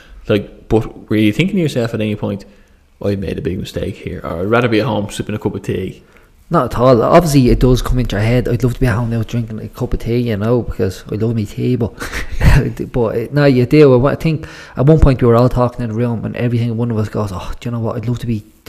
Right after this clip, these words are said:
Speaker 2: I just love a cup of tea now," you know?
Speaker 1: Yeah, yeah.
Speaker 2: Like, that's exactly what it is, but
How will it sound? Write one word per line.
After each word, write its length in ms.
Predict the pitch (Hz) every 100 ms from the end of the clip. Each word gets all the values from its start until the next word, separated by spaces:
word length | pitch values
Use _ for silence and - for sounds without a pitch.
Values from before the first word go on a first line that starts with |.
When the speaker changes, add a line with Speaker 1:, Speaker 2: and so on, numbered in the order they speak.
| -
Speaker 2:
I 40 |
just 220 | 117 123
love 100 | 131
a 40 | 117
cup 200 | - 127
of 80 | -
tea 200 | 123 131
now," 220 | 127 117
you 140 | 117
know? 120 | 127
Speaker 1:
Yeah, 340 | 143 120 113 104
yeah. 180 | 143 - - -
Speaker 2:
Like, 100 | 143
that's 160 | 147 147
exactly 320 | 123 131 131
what 100 | 113
it 80 | 120
is, 200 | 131 123
but 180 | 117